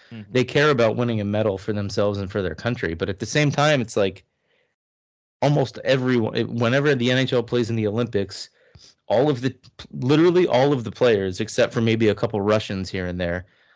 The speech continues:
Speaker 2: and maybe a couple Eastern Europeans, if, if, you know, the Czechs make the finals or whatever, f-, or whoever, right? All of them play in the N H L. You're just shuffling the board,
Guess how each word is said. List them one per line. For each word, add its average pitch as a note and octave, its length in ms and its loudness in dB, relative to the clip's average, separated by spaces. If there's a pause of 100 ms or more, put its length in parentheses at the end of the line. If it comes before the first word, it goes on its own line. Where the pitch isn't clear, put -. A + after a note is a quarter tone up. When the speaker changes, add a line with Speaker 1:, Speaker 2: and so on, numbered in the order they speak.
(720)
Speaker 2:
and A2 120 -2
maybe A2 280 0
a G2+ 40 -4
couple G#2+ 260 -4
Eastern A2 300 -4
Europeans, A2 640 0
if, - 340 -6 (100)
if, - 460 -6 (160)
you A#2 140 -4
know, G2+ 280 0 (160)
the G2+ 120 -4
Czechs - 400 -2
make F#2+ 200 -4
the G2 80 -6
finals E2+ 480 -8
or F2 60 -6
whatever, E2+ 400 -4
f-, - 200 -16
or G2 120 -4
whoever, A2 460 2
right? F#2+ 280 0 (380)
All E3 200 4
of D3+ 80 2
them C3+ 140 0
play B2+ 180 0
in C3+ 80 0
the A2+ 120 0
N G#2+ 100 0
H G#2 160 -4
L. A#2 280 0 (300)
You're C3 120 -2
just D#3 200 -2
shuffling C3+ 500 -2
the C3 80 0
board, C3 400 0